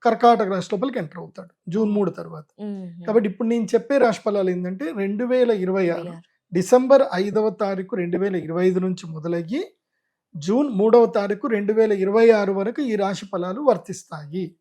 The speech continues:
Speaker 2: ఖచ్చితంగా.
Speaker 1: గుర్తుపెట్టుకోండి.
Speaker 2: తప్పకుండా.
Speaker 1: మళ్ళీ, ఆ, జూన్ మూడవ తారీఖు తర్వాత మళ్ళీ మొత్తం
Speaker 2: మారు-
Speaker 1: స్ట్రాటజీ మారుతుంది.
Speaker 2: మ్మ్.
Speaker 1: మళ్ళీ అప్పుడు ఇంకొక రాశి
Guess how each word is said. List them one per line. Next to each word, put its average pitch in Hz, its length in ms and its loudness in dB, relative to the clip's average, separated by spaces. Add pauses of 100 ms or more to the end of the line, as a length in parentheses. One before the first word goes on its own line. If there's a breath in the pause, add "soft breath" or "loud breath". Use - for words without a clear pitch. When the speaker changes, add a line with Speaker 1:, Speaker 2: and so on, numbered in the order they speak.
(240)
Speaker 2:
ఖచ్చితంగా. - 500 -16
Speaker 1:
గుర్తుపెట్టుకోండి. 170 600 -8
Speaker 2:
తప్పకుండా. - 600 -20
Speaker 1:
మళ్ళీ, 247 380 4 (340)
ఆ, 185 240 0 (180)
జూన్ 220 340 0
మూడవ 233 240 6
తారీఖు 220 360 0
తర్వాత 233 360 0
మళ్ళీ 247 440 0 (160)
మొత్తం 208 280 0
Speaker 2:
మారు- 190 180 0
Speaker 1:
స్ట్రాటజీ 214 460 0
మారుతుంది. 208 680 -2
Speaker 2:
మ్మ్. 180 420 -8
Speaker 1:
మళ్ళీ 214 260 4
అప్పుడు 254 260 6
ఇంకొక 214 240 0
రాశి 196 200 -4